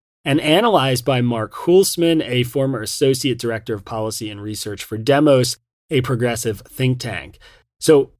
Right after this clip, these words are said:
Mark Hulsman works at this progressive think tank. He analyzed this data from the N C E S. We wrongly attributed the N C E S as a progressive think tank. It was just sort of a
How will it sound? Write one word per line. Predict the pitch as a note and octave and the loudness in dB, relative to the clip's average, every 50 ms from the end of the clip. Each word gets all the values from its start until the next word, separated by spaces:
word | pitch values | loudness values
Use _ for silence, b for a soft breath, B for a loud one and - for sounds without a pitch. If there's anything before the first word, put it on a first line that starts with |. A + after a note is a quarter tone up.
| _ _ _ - | _ _ _ 0
Mark | C#3+ C#3+ D3 D#3 D3 - | 2 4 4 4 2 -2
Hulsman | - - E3+ F3 E3+ - F#3+ F#3 F3+ F3 | -2 0 0 0 0 0 0 0 2 2
works | F3 F3 E3+ - - - | 2 0 0 -2 -4 -4
at | F3 E3+ - - | -4 -4 -4 -4
this | D#3+ D#3 D3 | -4 -4 -4
progressive | - - D3+ C#3+ D#3 D3+ D3 - C#3+ - | -4 -4 -2 0 0 0 0 -4 -6 -4
think | - D#3+ D#3 C#3+ - - | -2 -2 -2 -2 -6 -8
tank. | - D3+ D3+ D3 D3+ D3+ C3+ - | -6 -4 -2 0 0 -2 -2 -4
He | - C3 C3 - | -6 -6 -4 -2
analyzed | B2+ C3+ C#3+ D3 C#3+ C#3+ C#3+ C#3+ C3+ B2+ - - | -2 0 2 2 2 2 2 2 0 -2 -2 -4
this | B2+ A2 A2+ | -4 -4 -2
data | G#2 - B2+ C3+ C#3+ D3 D3 C#3+ C#3 C3+ | 0 2 4 6 6 6 6 6 6 6
from | C3 - C#3 B2+ B2+ C3 | 4 2 0 2 2 2
the | B2 F2 | 0 -2
N | A#2 B2+ C3 | -2 -2 -2
C | B2 - - B2+ - D3+ B2 B2+ | -2 -2 -4 -6 -4 -2 2 2
E | C3+ | 2
S. | C3 C3 C3 B2+ - - - _ _ _ _ _ | 2 2 0 -2 -4 -6 -10 _ _ _ _ _
We | B2 B2 C3 | 0 2 4
wrongly | B2 B2 C#3+ C#3+ D3+ D3+ D3+ D3 C#3 C3 | 4 6 6 6 6 6 6 6 4 4
attributed | B2 B2 - C#3+ B2 B2+ B2 A#2+ B2 A#2+ A#2 A2 | 2 0 0 0 0 0 0 0 0 -2 -2 -2
the | B2 A2+ | -6 -6
N | B2+ B2 A2+ | -6 -8 -10
C | G#2+ - - A#2 A2 A2+ A#2+ | -8 -8 -8 -6 -6 -2 0
E | B2+ | 0
S | C#3+ D3+ C#3+ C#3 - - | 2 2 2 0 -2 -4
as | - D3 B2+ A#2+ A#2 A2+ A2 - | -6 -4 -4 -4 -4 -4 -6 -8
a | B2+ B2+ A#2 | -8 -8 -8
progressive | A#2 - A#2+ G#2+ A2+ G#2+ G2 - G#2+ G2+ | -6 -6 -8 -6 -6 -8 -8 -10 -12 -12
think | - - D#3+ D3+ D3 C#3 | -2 2 2 4 4 2
tank. | - C#3 C#3 C3 C3 B2+ B2 | -2 -4 -2 -2 -2 -4 -4
It | B2+ A#2 A2 | -8 -10 -10
was | A2 G#2 | -10 -10
just | - - G#2+ G2 - - | -10 -10 -10 -12 -12 -10
sort | - A#2 A2 G#2+ | -8 -8 -8 -8
of | G#2+ G2+ | -8 -8
a | G2+ F#2+ F2+ F2+ E2+ | -10 -10 -10 -10 -12